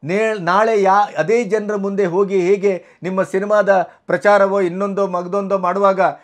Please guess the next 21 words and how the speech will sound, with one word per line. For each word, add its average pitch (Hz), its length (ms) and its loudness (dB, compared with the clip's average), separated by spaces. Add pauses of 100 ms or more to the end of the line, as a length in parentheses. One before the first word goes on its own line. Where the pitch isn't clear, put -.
(180)
ಅಭಿಮಾನಿಗಳ 208 540 0
ಎದುರು 190 300 2
ಹೋಗಿ 185 260 -2
ಹೇಗೆ 220 300 -2
ನಿಲ್ತೀರಿ? 185 680 -6 (3250)
ಇವತ್ತಿನ 214 380 0
ಈ 196 200 -2
ಒಟ್ಟೂ 233 560 -4
ರಾಜಕೀಯದ 202 680 -2
ಕಲುಷಿತ 196 480 -6
ವಾತಾವರಣದಲ್ಲಿ 175 920 -2 (840)
ನಡತೆ 160 380 2
ಸರಿ 190 240 0
ಇಲ್ಲದೆ 190 200 0
ಇದ್ದ 180 120 -4
ರಾಜಕಾರಣ, 190 580 -2 (500)
ಚಾರಿತ್ರ್ಯ 185 440 2
ಸರಿ 196 220 -2
ಇಲ್ಲದೆ 196 200 -2
ಇದ್ದ 185 100 -4
ರಾಜಕಾರಣ, 190 680 -2